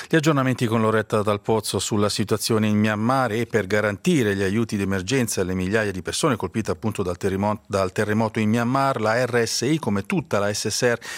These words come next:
dedica una giornata speciale di raccolta fondi in collaborazione con la Catena della Solidarietà. Centralini aperti in tutta la Svizzera dalle sette di questa mattina fino alle ventitré. Il numero da chiamare è lo zero ottocento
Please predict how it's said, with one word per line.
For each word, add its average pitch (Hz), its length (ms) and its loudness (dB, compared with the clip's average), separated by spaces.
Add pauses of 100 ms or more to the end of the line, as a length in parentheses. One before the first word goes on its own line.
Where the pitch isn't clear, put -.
(120)
dedica 139 440 0
una 120 140 0
giornata 123 360 -2
speciale 123 480 0
di 117 140 -2
raccolta 117 480 -2
fondi 131 420 0
in 104 80 0
collaborazione 107 580 -2
con 107 140 -4
la 101 100 0
Catena 117 460 -2
della 104 320 0
Solidarietà. 107 880 -2 (360)
Centralini 135 720 0
aperti 123 480 0
in 104 100 -2
tutta 123 340 -2
la 110 120 2
Svizzera 107 640 -2
dalle 101 560 -2
sette - 420 0
di 98 80 -6
questa 107 260 -4
mattina 113 400 -2
fino 107 280 -2
alle 101 200 -2
ventitré. 120 640 -2 (300)
Il 117 140 0
numero 156 320 4
da 135 100 -2
chiamare 139 380 0
è - 20 2
lo 113 240 0
zero 170 300 4
ottocento 139 680 0